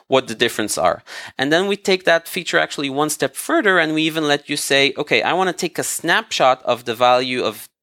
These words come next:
this given variable right now." And then I step through some more or run my program further, step through some method that has some side effects,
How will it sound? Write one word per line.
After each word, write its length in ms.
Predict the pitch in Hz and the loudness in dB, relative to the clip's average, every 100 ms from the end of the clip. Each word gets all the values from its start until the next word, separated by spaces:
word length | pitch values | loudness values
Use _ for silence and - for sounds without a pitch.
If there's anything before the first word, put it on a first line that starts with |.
| - | 0
this 280 | - - - _ | 0 0 -8 _
given 260 | 127 123 117 | -2 -2 -2
variable 400 | 110 110 113 117 | 0 0 2 0
right 240 | 104 98 | 0 -2
now." 360 | 101 92 127 226 - - - - | -2 0 0 -4 -16 -20 -20 -4
And 120 | 139 | 0
then 420 | 156 165 165 160 - | 2 2 0 -4 -4
I 240 | - 127 127 | 0 2 0
step 340 | - - 143 | -2 -2 -2
through 360 | - 151 147 147 | -2 -4 -2 -2
some 200 | - 127 | -2 -4
more 300 | 131 139 143 | 2 4 6
or 340 | 120 117 113 | 6 4 2
run 200 | 117 135 | 0 0
my 220 | 135 131 127 _ | 0 -2 -4 _
program 340 | 131 127 120 | -2 0 -4
further, 380 | - 123 123 123 | -2 -2 0 -4
step 300 | - 120 - | -2 -4 -4
through 160 | 131 | -10
some 240 | 120 120 117 | -6 -6 -2
method 240 | 117 117 | -4 -2
that 160 | 110 - | -4 -2
has 200 | 127 113 | -4 -2
some 140 | 113 | -8
side 240 | 110 180 208 | 0 0 0
effects, 440 | - 143 - - | 0 -2 -2 -14